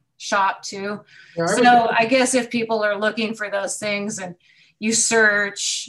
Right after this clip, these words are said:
Speaker 1: either online or you ask in your community or you ask in your Facebook groups, you know, things come up.
Speaker 2: That works.
Speaker 1: Yeah. I
Speaker 2: Well,
Speaker 1: mean,
Speaker 2: I was,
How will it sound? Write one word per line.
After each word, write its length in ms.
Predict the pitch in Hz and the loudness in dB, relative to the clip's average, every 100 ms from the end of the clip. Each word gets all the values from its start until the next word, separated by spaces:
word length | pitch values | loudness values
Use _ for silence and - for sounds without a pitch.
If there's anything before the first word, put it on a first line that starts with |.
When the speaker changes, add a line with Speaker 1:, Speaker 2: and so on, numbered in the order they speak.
| - | -14
Speaker 1:
either 340 | 208 208 208 | -12 -6 -2
online 800 | 190 190 190 202 202 196 190 190 | 0 -2 0 2 4 4 2 0
or 120 | 185 175 | -2 -4
you 440 | 175 175 165 175 | -6 -6 -6 -6
ask 440 | - 185 185 - 190 | -2 0 0 -4 -10
in 120 | 180 | -8
your 120 | 180 | -8
community 800 | 175 202 185 185 180 175 175 170 | -8 -10 -10 -8 -8 -8 -8 -8
or 160 | 170 170 | -10 -12
you 180 | 170 170 | -12 -6
ask 400 | 170 175 165 185 | -4 -4 -6 -12
in 120 | 175 | -10
your 120 | 175 | -10
Facebook 600 | 160 170 170 - 180 - | -8 -8 -8 -8 -10 -10
groups, 840 | 170 180 175 170 - - - - _ _ _ _ _ _ | -12 -10 -10 -10 -10 -10 -10 -12 _ _ _ _ _ _
you 100 | - | -12
know, 420 | 160 147 143 156 - _ _ _ 269 - _ _ _ _ _ | -8 -6 -8 -10 -16 _ _ _ -20 -20 _ _ _ _ _
things 260 | 196 165 - | -12 -12 -12
come 280 | 185 165 | -12 -10
up. 480 | 156 160 170 - - _ _ 98 | -10 -8 -8 -10 -18 _ _ -10
Speaker 2:
That 240 | 127 143 | -6 -4
works. 460 | 160 175 117 - - 120 _ _ | -4 -6 -10 -20 -20 -20 _ _
Speaker 1:
Yeah. 420 | 170 160 143 131 170 _ _ _ _ _ _ | -12 -8 -8 -10 -16 _ _ _ _ _ _
I 80 | 170 | -10
Speaker 2:
Well, 120 | 165 | -6
Speaker 1:
mean, 80 | 165 | 0
Speaker 2:
I 40 | - | 2
was, 160 | - | 2